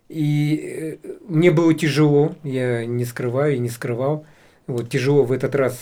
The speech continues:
э, готовиться, потому что вот эти были ожидания, э, вот была какая-то психосоматика, я думаю, ух, быстрее всё это. Плюс вот эта зима холодная,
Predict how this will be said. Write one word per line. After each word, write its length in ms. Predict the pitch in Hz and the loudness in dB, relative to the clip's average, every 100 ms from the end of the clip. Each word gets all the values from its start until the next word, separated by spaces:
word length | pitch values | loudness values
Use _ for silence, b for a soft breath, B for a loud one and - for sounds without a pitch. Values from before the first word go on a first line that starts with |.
| - | -8
э, 260 | 139 123 123 | -4 -2 -2
готовиться, 540 | 127 123 185 185 - | -2 0 2 2 0
потому 380 | - 135 143 139 | -4 -2 0 -2
что 180 | 135 147 | -2 -4
вот 160 | 135 143 | -2 -2
эти 180 | 135 | -2
были 240 | 135 139 135 | -4 2 2
ожидания, 720 | 120 131 127 185 190 175 165 B B B - | 2 -2 2 4 4 0 -2 B B B -8
э, 260 | 147 123 | -4 -2
вот 240 | 123 135 143 | -2 -2 -2
была 280 | 147 139 127 | 4 4 4
какая-то 440 | 139 135 123 123 | 2 0 -2 -4
психосоматика, 840 | 120 147 - 127 139 143 170 - 131 | -6 -6 -6 -4 -2 -2 -2 -4 -4
я 60 | |
думаю, 380 | 120 123 123 147 | -2 -4 -4 -6
ух, 140 | 123 - | -8 -10
быстрее 440 | 123 - 143 151 | -12 -6 -2 -2
всё 180 | - 139 | -2 -6
это. 140 | 127 123 | -6 -4
Плюс 220 | 147 - B B B | -4 -6 B B B
вот 140 | 139 | -2
эта 160 | 143 143 | 0 0
зима 420 | 123 139 143 185 | 0 2 4 2
холодная, 760 | 190 190 175 170 156 147 139 | 2 2 2 2 0 2 0